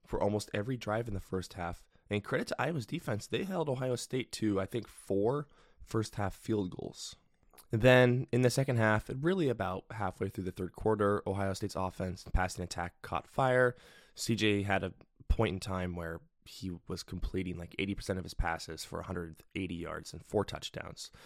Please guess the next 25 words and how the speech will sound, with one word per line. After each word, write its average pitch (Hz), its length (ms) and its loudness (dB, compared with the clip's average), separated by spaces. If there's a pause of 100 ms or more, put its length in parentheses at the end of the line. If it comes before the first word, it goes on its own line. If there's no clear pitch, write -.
(100)
So - 120 -4
he 165 140 2
turned 123 240 2
it 101 80 4
on 95 300 -2 (400)
later 90 320 -2
on. 90 180 -4
People 107 220 2
will 104 60 2
say 98 280 0
he 101 80 -6
was 92 120 -4
stat 90 260 0
padding. 85 320 -2
It's 90 100 -8
like, 98 120 -6
well, 127 360 -2 (480)
no, 107 600 2
I 104 60 0
mean, 101 360 -2 (280)
Ryan 113 340 2
Day 104 160 4
just - 260 -8
wanted 98 220 0
to, 92 100 -4